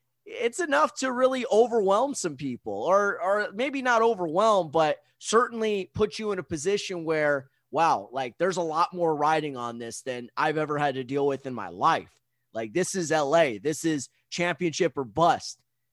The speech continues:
And this is a team that has a legitimate chance at winning a championship. So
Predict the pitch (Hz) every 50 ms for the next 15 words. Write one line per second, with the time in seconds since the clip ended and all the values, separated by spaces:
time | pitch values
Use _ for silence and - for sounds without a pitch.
0 | _ _ - 135 160 170 175 170 165 160 151 123 127 170 185 - - 185 160 175
1 | 165 131 - - 190 190 185 175 165 160 151 151 143 139 156 160 160 156 135 -
2 | - 143 147 139 139 139 131 127 - 156 170 165 165 165 151 123 - - - 165
3 | 165 160 151 135 - - _ _ _ _ - - 151 147 107 123 135 170 190 196
4 | 170 151 135 - - 151 139 131 - 139 135 127 - 147 127 - - 131 123 120
5 | 117 -